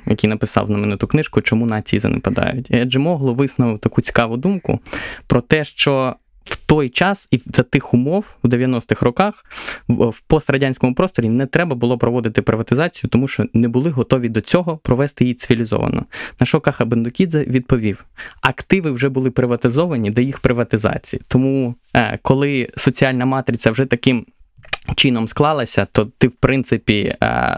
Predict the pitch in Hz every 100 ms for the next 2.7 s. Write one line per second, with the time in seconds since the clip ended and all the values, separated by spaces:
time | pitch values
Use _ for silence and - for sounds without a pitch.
0 | - 113 127 127 - 123 123 117 - 110
1 | - 107 - _ - 80 - - - -
2 | 135 - 143 131 110 117